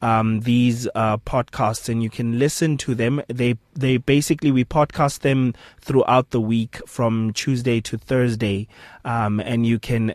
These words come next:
just share with, uh, a friend or share with someone that you feel needs to hear this, um, and we would greatly appreciate it as well. Uh, now, I, I, I quite honestly,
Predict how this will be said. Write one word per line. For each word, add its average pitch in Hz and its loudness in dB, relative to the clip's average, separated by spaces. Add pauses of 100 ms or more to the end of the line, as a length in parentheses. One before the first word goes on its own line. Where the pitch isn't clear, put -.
just - -4
share 139 4
with, 110 -4
uh, 110 0
a 107 -6
friend 131 2
or 107 0
share 127 0
with 117 -2
someone 120 0
that 107 -2
you 110 -6
feel 131 0 (260)
needs 120 0
to - -4
hear 110 -2
this, 98 -6 (360)
um, 110 -2
and 104 0
we 127 6
would 131 0
greatly 123 2
appreciate 110 -2
it 101 -4
as 104 -2
well. 101 -2 (360)
Uh, 107 2
now, 127 4
I, 123 4
I, 127 0
I 123 -2
quite 156 2 (180)
honestly, 117 0